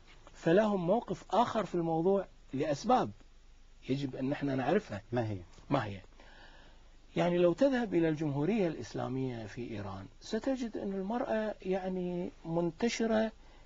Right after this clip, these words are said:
Speaker 1: في كل، آه، التراتب الإداري في الحكومة. عندك
Speaker 2: لأن طبيعة المجتمع الإيراني أن
Speaker 1: لا.
Speaker 2: المرأة لها النفوذ والسطوة حتى داخل
Speaker 1: لا،
Speaker 2: البيت.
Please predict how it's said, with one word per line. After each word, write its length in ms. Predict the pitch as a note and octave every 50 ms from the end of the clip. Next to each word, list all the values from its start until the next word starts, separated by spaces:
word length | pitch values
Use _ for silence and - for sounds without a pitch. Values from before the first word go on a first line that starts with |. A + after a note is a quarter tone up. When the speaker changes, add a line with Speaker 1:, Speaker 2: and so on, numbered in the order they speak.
| - - - -
Speaker 1:
في 380 | - - - - F3+ F3 F3
كل، 800 | E3+ - - - C4+ C#4 C4+ C4 C4 B3 A#3+ A#3+ A#3+ A3+ A#3 B3 - - - - - - - - - -
آه، 180 | D#3 D#3+ E3+ -
التراتب 840 | E3 - - - - - - F3+ E3 F#3 G#3 A#3+ A3+ - G3+ F3+ E3+
الإداري 560 | E3+ E3+ - E3+ D#3 E3 F3 F3+ F3 E3 D3
في 100 | C3 -
الحكومة. 520 | C#3 C3 - C3 - - C#3+ C#3 B2 A2 G#2
عندك 180 | A#2+ D3 F#3+ F#3+
Speaker 2:
لأن 260 | - - G3 F#3+ F3
طبيعة 280 | - E3 D3+ F3 F3+ -
المجتمع 420 | D#3 C#3 B2 A2+ - - D3 C#3+ C3
الإيراني 320 | A2+ G#2+ A#2 A#2 C3 C#3+ C#3+
أن 100 | C#3+ D3
Speaker 1:
لا. 280 | C3+ D#3 F3+ G3+ A3
Speaker 2:
المرأة 120 | G#3 C#3 C#3
لها 200 | D3 D#3 D3+ D3
النفوذ 340 | D3 C#3 - D#3 D#3 C#3+
والسطوة 420 | C#3 B2+ - - D#3 - - B2+ A#2
حتى 260 | - D3 - - C3
داخل 240 | B2 B2 A#2 B2+ C3+
Speaker 1:
لا، 140 | D3+ E3+ D3
Speaker 2:
البيت. 220 | B2 G#2+ G2+